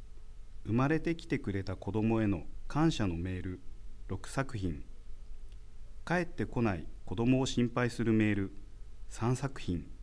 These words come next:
家を離れた子供を心配し、エールを送るメール、二十作品、社会に出て思い悩む子供への励ましのメール、十三作品、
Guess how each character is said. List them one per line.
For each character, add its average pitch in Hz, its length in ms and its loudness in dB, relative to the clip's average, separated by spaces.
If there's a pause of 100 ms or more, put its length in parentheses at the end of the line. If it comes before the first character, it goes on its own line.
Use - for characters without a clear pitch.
(1400)
家 156 220 2
を 139 140 6
離 107 280 2
れ 113 140 2
た 85 100 -4
子 - 160 -6
供 107 280 4
を 104 40 2
心 104 340 4
配 104 200 0
し、 98 320 -4 (680)
エ 160 180 4
ー 175 40 6
ル 113 180 6
を 82 140 -2
送 107 220 2
る 107 100 6
メ 104 220 6
ー 98 60 4
ル、 98 180 0 (640)
二 95 100 2
十 123 140 4
作 - 320 -2
品、 69 280 -4 (1600)
社 165 200 -4
会 170 240 4
に 95 140 4
出 110 140 0
て 101 100 0
思 104 300 4
い 117 60 6
悩 117 240 4
む 95 180 2 (240)
子 98 120 -4
供 120 300 2
へ 123 60 4
の 87 100 2
励 117 340 0
ま 135 120 4
し - 120 0
の 127 120 4
メ 117 200 6
ー 107 40 4
ル、 104 180 0 (760)
十 131 220 2
三 139 280 2
作 - 240 -4
品、 78 260 -2